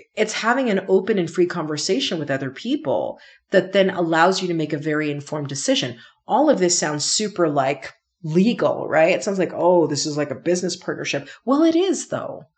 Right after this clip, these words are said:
Your inner circles are a partnership, so you can't take this lightly. This isn't like, "Oh, but I've known them my whole life." Okay, then they can be your friend. They can be your cousin.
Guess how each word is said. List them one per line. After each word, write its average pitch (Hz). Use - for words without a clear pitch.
Your 285
inner 285
circles 269
are 269
a 208
partnership, 160
so -
you 240
can't 311
take 285
this -
lightly. 156
This 151
isn't 240
like, 185
"Oh, 226
but 208
I've 180
known 196
them 190
my 165
whole 175
life." 202
Okay, 302
then 214
they 220
can 277
be 269
your 170
friend. 226
They 214
can 240
be 196
your 147
cousin. 185